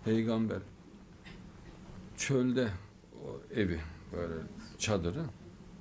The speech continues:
davarları koyulan güneş tepesinden mi? Ee, onda, e, siyatik hastalığı vardı. Tevrat'ta uzun uzun anlatılıyor siyatik. Gece de uyuyamıyor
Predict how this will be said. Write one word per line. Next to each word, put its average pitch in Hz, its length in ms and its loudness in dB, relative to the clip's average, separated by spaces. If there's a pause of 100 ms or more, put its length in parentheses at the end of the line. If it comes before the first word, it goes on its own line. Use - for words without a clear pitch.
(680)
davarları 95 600 4
koyulan 101 420 0
güneş 113 320 4
tepesinden 98 680 0
mi? 87 100 0 (1160)
Ee, 104 200 4 (200)
onda, 160 600 4 (120)
e, 110 800 2
siyatik 143 580 2
hastalığı 90 500 4
vardı. 67 480 0 (260)
Tevrat'ta 104 440 4
uzun 127 220 4
uzun 123 240 4
anlatılıyor 90 520 2 (140)
siyatik. - 600 0 (1600)
Gece 151 340 6
de 220 40 4
uyuyamıyor 113 640 6